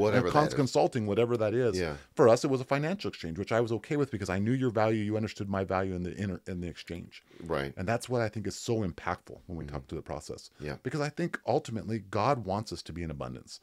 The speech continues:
Speaker 1: Yeah.
Speaker 2: The universe wants us to be in abundance, all of us.
Speaker 1: Mm-hmm.
Speaker 2: And so if we can impart on somebody else our wisdom, our passion, our joy, that helps them to be more abundant.
Speaker 1: Mm-hmm.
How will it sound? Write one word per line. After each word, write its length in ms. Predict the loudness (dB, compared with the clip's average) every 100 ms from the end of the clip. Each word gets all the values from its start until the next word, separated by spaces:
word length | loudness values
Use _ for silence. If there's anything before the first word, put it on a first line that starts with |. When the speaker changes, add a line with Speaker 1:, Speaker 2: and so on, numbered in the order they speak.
| -10
Speaker 1:
Yeah. 160 | -4 -4 -6 -8
Speaker 2:
The 100 | -2
universe 480 | 0 2 0 -2
wants 240 | 0 0 -2
us 120 | -6
to 100 | -6
be 80 | -4
in 100 | -4
abundance, 480 | -4 -4 -6 -12 -18 _
all 240 | 6 6
of 80 | 4
us. 220 | -4 -12 -12
Speaker 1:
Mm-hmm. 200 | -10 -12 -16 _ _ _ -8 -4
Speaker 2:
And 120 | 2
so 140 | 4
if 140 | 2 2
we 140 | 0
can 220 | 2 -2 -2
impart 420 | -6 -4 2 2 2
on 100 | -2
somebody 300 | -2 2 4
else 300 | 4 0 -8 _
our 140 | 0 2
wisdom, 440 | 2 0 -2 0
our 100 | -2
passion, 380 | -2 -4 -2 -4
our 100 | -4
joy, 320 | 0 0 0 -4 -16 -2
that 140 | 0
helps 200 | 0 0
them 120 | 0
to 40 | 0
be 100 | 0
more 180 | -2 -2
abundant. 360 | -4 -6 -8
Speaker 1:
Mm-hmm. 240 | -12 -12